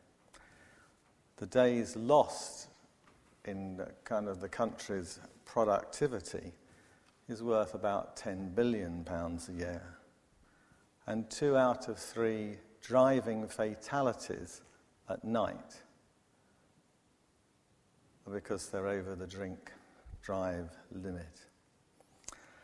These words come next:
And everyone with an alcoholic problem has friends and family, and so many people are adversely affected.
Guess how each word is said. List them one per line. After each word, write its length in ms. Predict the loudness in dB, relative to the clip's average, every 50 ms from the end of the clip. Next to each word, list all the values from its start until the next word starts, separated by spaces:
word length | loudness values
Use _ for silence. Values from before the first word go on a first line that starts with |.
| -20 -20 -20 -20 -20 _ _ _ -2
And 120 | 6 8 10
everyone 1000 | 10 10 8 6 6 8 10 12 12 12 12 12 12 8 6 4 4 2 2 0 -2 -6 -6 2 8 10 12 12 12 10 8 6 4
with 220 | 4 6 6 6
an 120 | 8 8 10
alcoholic 800 | 10 8 8 6 2 0 2 4 4 4 4 4 0 -2 -6 2
problem 500 | 6 6 6 6 2 -6 -6 -6 -6 -8 -12 -14 -20 -20 -20 -20 -20 -20 -20 -20 -20 -20 _ _ -2
has 280 | 0 0 0 0 -2 -4
friends 800 | 0 6 6 6 6 6 2 -4 -8 -10 -12 -14 -14 -16 -18 -20 -20 -14 -12
and 220 | -10 -10 -10 -10
family, 640 | 0 4 6 6 6 6 2 0 -2 -4 -4 -6 -8 -12 -16 -20 -20 -20 _ _ _ _ _ _ _ _ _ _ -10
and 180 | -6 -6 -6 -4
so 220 | 0 0 2 2
many 380 | 2 2 2 4 4 4 2 0
people 520 | 0 -2 -4 -4 -4 -6 -10 -10 -10 -12 -16 -20 -20 -14 -8
are 200 | -6 -6 -6 -4 0
adversely 760 | 2 4 4 4 2 0 0 2 2 2 0 -4 -4 -2 -2
affected. 720 | -2 0 2 2 2 2 2 -2 -12 -12 -12 -12 -14